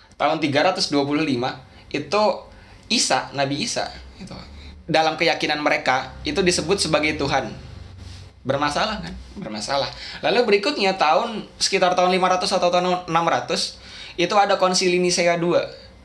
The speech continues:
yang menempatkan Bunda Maryam sebagai ibunda Tuhan. Jadi masalah lagi, jadi masalah. Lalu berikutnya, ada sebuah konsili lagi, saya lupa konsili di mana, kalau nggak salah konsili Genoa,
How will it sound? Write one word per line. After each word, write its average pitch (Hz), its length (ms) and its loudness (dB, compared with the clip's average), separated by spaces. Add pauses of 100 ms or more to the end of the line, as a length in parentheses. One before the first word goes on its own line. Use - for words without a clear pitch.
(500)
yang 151 400 -2
menempatkan 147 960 0 (320)
Bunda 135 320 0
Maryam 156 320 0
sebagai 123 240 -4
ibunda 123 400 -2
Tuhan. 110 400 -6 (1040)
Jadi 113 160 -6
masalah 135 400 0
lagi, 160 480 -4
jadi 110 160 -4
masalah. 76 420 -4 (1000)
Lalu 214 320 4
berikutnya, 131 420 0 (300)
ada 175 180 2
sebuah 180 320 2
konsili 170 400 2
lagi, 156 320 0
saya 165 220 0
lupa 156 180 -2
konsili 143 320 -2
di 135 140 -2
mana, 131 180 -2
kalau 143 160 0
nggak 127 160 0
salah 175 160 0
konsili 156 380 -2
Genoa, 135 480 2